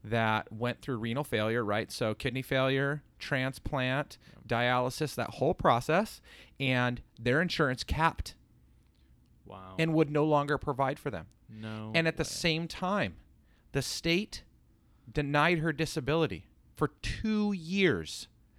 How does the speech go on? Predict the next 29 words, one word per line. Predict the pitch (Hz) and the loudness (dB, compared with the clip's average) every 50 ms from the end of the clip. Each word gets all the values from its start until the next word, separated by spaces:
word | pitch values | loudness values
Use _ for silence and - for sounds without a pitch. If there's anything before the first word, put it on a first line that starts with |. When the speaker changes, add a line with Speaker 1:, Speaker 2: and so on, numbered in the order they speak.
| _ - - | _ -16 -8
Speaker 1:
because | - 139 - 160 135 120 | -8 0 0 0 0 4
they | 131 160 170 180 | 4 4 4 4
didn't | 196 196 180 | 2 -2 -2
feel | 156 - - 185 170 | -4 -2 0 2 4
like | 170 151 - | 4 4 2
she | - - 180 151 | 0 -2 0 0
had | 143 151 | 2 2
a | 147 | 0
valid | 131 135 147 139 135 123 107 | 2 2 2 2 2 0 -2
claim. | - - - 147 139 107 87 - - _ _ _ _ _ - - _ | -6 -6 -6 -4 -4 -4 -6 -10 -14 _ _ _ _ _ -20 -20 _
Speaker 2:
Wow. | - - - - 57 58 60 - - _ _ _ | -20 -20 -20 -20 -20 -20 -20 -20 -20 _ _ _
Speaker 1:
Yo, | - 202 214 180 | 2 4 4 4
she, | - - 202 - - - | 2 0 -2 -4 -6 -12
sh-, | 160 - - - - | -12 -14 -14 -16 -6
to | - - 196 | -2 0 2
this | 180 240 180 143 135 | 2 0 0 -2 -4
day, | 117 156 180 208 190 127 113 | 0 2 2 2 2 0 0
like, | 120 127 123 - | 0 -2 -2 -2
she's | - - 180 175 156 - - - - _ - _ _ - _ _ - - - - - _ _ _ _ _ _ _ _ | -2 -2 -2 -2 -2 -4 -8 -14 -20 _ -20 _ _ -20 _ _ -20 -20 -20 -20 -20 _ _ _ _ _ _ _ _
twenty-five, | - - - 170 175 180 185 190 190 190 190 185 185 185 185 185 185 185 185 180 - - - - _ _ _ _ - _ _ _ _ _ _ - _ _ - _ - 165 165 170 170 - | -10 -8 -4 0 0 0 0 0 -2 -2 -2 -2 -4 -4 -4 -4 -4 -4 -6 -6 -10 -16 -20 -20 _ _ _ _ -20 _ _ _ _ _ _ -20 _ _ -20 _ -4 -2 -2 -2 -4 -6
twenty | - - - 175 175 185 185 | -6 -4 -2 -2 -2 -2 -2
years | 185 175 175 175 185 190 226 240 220 - - - _ - | -2 0 0 0 0 0 -2 -4 -8 -14 -18 -16 _ -4
on | 139 139 131 | -2 -2 0
this | 120 165 175 - | -2 -2 -2 -2
side | - - 165 156 160 180 175 | 0 2 4 4 4 4 2
of | 160 113 | 2 2
that | 135 135 - - | 2 2 2 2
original | 127 123 117 135 143 147 160 160 151 139 | 0 0 0 0 -2 -2 -2 -2 -2 -2
transplant. | - - 151 135 143 151 - - - 170 175 180 190 202 | -2 -2 -2 -2 -2 -4 -6 -4 -2 0 0 0 0 -2